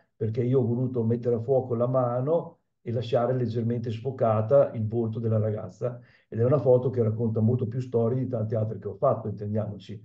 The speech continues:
È un po' insolita come fotografia ed è un modo, ricordatevi, la messa a fuoco diventa interessante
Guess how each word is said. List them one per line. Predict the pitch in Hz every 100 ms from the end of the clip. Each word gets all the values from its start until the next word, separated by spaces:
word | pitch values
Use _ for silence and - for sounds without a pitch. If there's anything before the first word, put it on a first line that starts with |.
| - _ _
È | 113
un | 110
po' | 120
insolita | 110 110 127 110 110 110
come | 110 107
fotografia | 110 123 139 147 123 143 - - _
ed | - 110
è |
un | 165 156
modo, | 127 139 147
ricordatevi, | 117 147 135 123 156 143 113 110
la | 120 113
messa | 120 120 151
a | 143
fuoco | 131 127 131
diventa | 123 120 110
interessante | 113 117 139 127 131 120 117 151 151